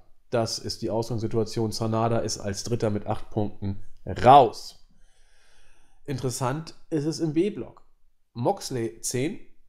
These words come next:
Naito zehn, Goto zehn, White zehn. Der Rest ist raus. Ishii ist raus mit acht, genau wie Yano und Cobb auch.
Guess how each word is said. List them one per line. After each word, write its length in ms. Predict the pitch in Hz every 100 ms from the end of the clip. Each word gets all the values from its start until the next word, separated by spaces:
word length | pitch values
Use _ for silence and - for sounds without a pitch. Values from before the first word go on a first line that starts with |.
| -
Naito 480 | 127 151 - 110 104
zehn, 460 | - 123 123 190 - - -
Goto 520 | 139 156 160 104 95 -
zehn, 480 | - 117 120 156 - -
White 500 | - 117 117 104 101 - -
zehn. 520 | - 104 98 85 78 -
Der 120 | 110
Rest 220 | 123 -
ist 160 | - -
raus. 320 | 104 87 -
Ishii 600 | 123 - 117 123 127 127 -
ist 320 | 104 - 101
raus 340 | 110 113 104
mit 240 | 98 98 -
acht, 240 | 95 -
genau 320 | 113 107 113 107
wie 60 |
Yano 360 | 101 101 104 101
und 200 | 98 98
Cobb 320 | - 98 -
auch. 400 | - - - -